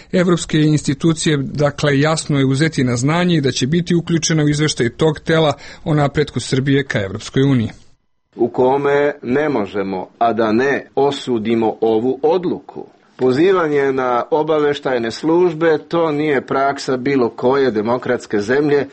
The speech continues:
Speaker 2: unutar Evropske unije. I to zvuči nekako čudno,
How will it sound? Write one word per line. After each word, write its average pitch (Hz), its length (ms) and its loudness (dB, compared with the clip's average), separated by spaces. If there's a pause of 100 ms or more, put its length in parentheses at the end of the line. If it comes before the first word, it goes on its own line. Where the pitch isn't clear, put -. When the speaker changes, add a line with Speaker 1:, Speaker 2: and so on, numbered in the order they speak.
(140)
Speaker 2:
unutar 143 440 0
Evropske 135 500 0
unije. 147 440 0 (200)
I 120 100 -6
to 151 460 0 (140)
zvuči 151 500 0
nekako 151 540 -2
čudno, 110 480 -2